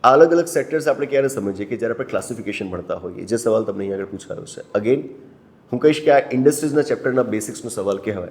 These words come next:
મતલબ બેસિક્સ ઉપર ફોકસ વધારે છે, એ આપણે કોન્ક્લુડ કરી શકીએ. ભારતનું આયોજિત અર્થતંત્ર કયા સિદ્ધાંત ઉપર આધારિત છે?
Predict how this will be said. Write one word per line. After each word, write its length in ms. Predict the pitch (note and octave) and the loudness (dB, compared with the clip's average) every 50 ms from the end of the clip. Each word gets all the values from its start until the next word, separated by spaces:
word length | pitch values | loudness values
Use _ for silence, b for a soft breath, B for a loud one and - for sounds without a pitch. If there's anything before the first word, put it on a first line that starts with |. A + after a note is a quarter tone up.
| - | -6
મતલબ 300 | G2+ A2+ A2+ - D3+ E3 - - - - - | -4 -4 -2 0 -2 -2 -2 -4 -16 -16 -8
બેસિક્સ 420 | A#2+ A2+ A#2 A2+ - D3 C3 - C3+ | -2 0 0 0 0 -2 -2 -2 -2
ઉપર 160 | C3 - B2+ | 0 0 0
ફોકસ 440 | - - A2+ G2+ - C3 C3 - G#2 | 0 0 -4 -2 0 -2 -2 -2 -2
વધારે 420 | F#2 G2 F#2 G2 G2+ G#2+ G2+ F#2+ | -4 -2 0 2 2 4 2 2
છે, 480 | F2 - - - - - - _ _ - | -2 -6 -14 -18 -20 -20 -20 _ _ 0
એ 60 | - | 2
આપણે 160 | A2+ G#2+ C3 B2+ | 2 4 4 2
કોન્ક્લુડ 380 | B2+ A2+ G#2+ G#2+ B2+ A#2+ B2+ | 2 0 2 2 0 0 0
કરી 200 | - G#2 F#2+ G#2 | -2 -2 -2 -2
શકીએ. 400 | G2 - F#2 - - G2 G2 - - - - - - - _ _ _ _ _ _ _ _ _ _ _ _ b b b b b b b A2+ A2+ | -4 -6 -8 -8 -8 -10 -10 -10 -12 -18 -20 -20 -20 -20 _ _ _ _ _ _ _ _ _ _ _ _ b b b b b b b 2 4
ભારતનું 440 | A#2+ C#3 D#3 F3+ F#3+ - F#3 F3 | 8 8 8 8 8 8 8 10
આયોજિત 460 | D#3+ D#3+ E3+ E3 E3 F3+ E3+ - - - | 10 10 8 8 4 2 0 0 2 4
અર્થતંત્ર 540 | C#3+ C#3+ C#3+ - - D3+ D3 C#3+ D3+ D3+ | 2 2 2 0 4 4 4 6 6 4
કયા 240 | D3 D3 - C#3 C#3+ | 4 8 8 8 8
સિદ્ધાંત 480 | C#3+ C#3 C3 A2+ A2 B2+ B2+ C3 B2+ B2+ | 8 6 -2 -2 0 2 2 2 2 0
ઉપર 180 | B2+ C3 A#2 | -2 2 4
આધારિત 380 | A2 G#2+ G2 G2+ G2+ G2+ G2+ F#2+ | 4 4 4 2 0 0 0 0
છે? 520 | - - - - - F#2+ F#2 - - - | -2 -6 -8 0 0 0 0 -2 -8 -20